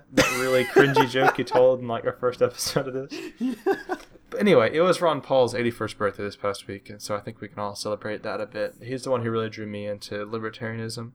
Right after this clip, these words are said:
Speaker 1: and so I always give him credit for that. As a whole, I think he best represents my views on being a libertarian. I'm still a huge Gary fan. I like of, most of what Gary has to say. We have a couple varying views on things, but for the most part, I think he really upholds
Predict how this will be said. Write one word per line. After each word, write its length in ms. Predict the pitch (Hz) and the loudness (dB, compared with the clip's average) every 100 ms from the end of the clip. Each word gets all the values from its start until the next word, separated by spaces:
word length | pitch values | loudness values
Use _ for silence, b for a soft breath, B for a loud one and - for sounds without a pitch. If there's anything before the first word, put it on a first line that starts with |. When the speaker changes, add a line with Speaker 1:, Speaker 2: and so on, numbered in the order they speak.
| _ - | _ -10
Speaker 1:
and 300 | 113 110 110 | -10 -10 -10
so 180 | - | -6
I 120 | 110 120 | -2 0
always 200 | 117 110 | -2 -4
give 160 | 113 | -8
him 120 | 113 | -10
credit 280 | 117 110 - | -8 -8 -8
for 120 | - | -8
that. 260 | 107 110 - _ _ _ _ _ _ _ _ _ _ _ | -8 -8 -10 _ _ _ _ _ _ _ _ _ _ _
As 220 | 120 117 117 | -2 0 0
a 80 | |
whole, 220 | 110 117 113 | -2 0 0
I 80 | |
think 220 | 107 110 - | -2 -8 -8
he 280 | 113 110 | -6 -6
best 500 | 107 107 - - - | -6 -8 -8 -12 -4
represents 500 | 117 110 107 110 - | 0 0 -2 -6 -6
my 140 | 104 107 | -4 -2
views 380 | 113 113 120 - | -2 -4 -6 -6
on 220 | 117 110 | -6 -4
being 180 | 117 120 | -4 -2
a 40 | |
libertarian. 600 | 120 123 - 123 123 135 _ b b b b b - | -4 -4 -2 -2 -2 -10 _ b b b b b -4
I'm 160 | 113 | -4
still 180 | 107 110 | -2 -2
a 40 | 104 | -2
huge 240 | 107 - | -4 -2
Gary 260 | 110 104 104 | 2 2 0
fan. 280 | 107 107 | -2 -2
I 60 | 113 | -2
like 260 | 107 107 110 | -2 -2 -4
of, 100 | - - | -10 -6
most 380 | 117 117 113 110 | 0 2 2 -4
of 180 | 104 | -2
what 200 | - - | -2 -2
Gary 240 | 127 110 107 | 0 0 2
has 240 | 107 113 | -2 -4
to 80 | 117 | -4
say. 200 | - 113 | -2 2
We 100 | 117 | 2
have 100 | 120 | 2
a 40 | |
couple 480 | - 165 131 117 117 | 0 0 2 0 -4
varying 720 | 117 120 113 110 107 104 104 - | 2 4 6 4 0 -4 -8 -8
views 360 | 113 110 107 | -2 0 0
on 140 | 104 101 | -2 -4
things, 300 | 107 104 - | -6 -6 -8
but 140 | 113 | -4
for 60 | 117 | -2
the 80 | 110 | 0
most 280 | 101 - | -2 -2
part, 160 | - 101 | -2 -2
I 40 | 104 | -4
think 200 | 107 - | -10 -8
he 80 | |
really 280 | 104 104 - | -8 -6 -2
upholds 680 | 101 - - 104 101 101 - | -4 -4 -2 0 0 -4 -8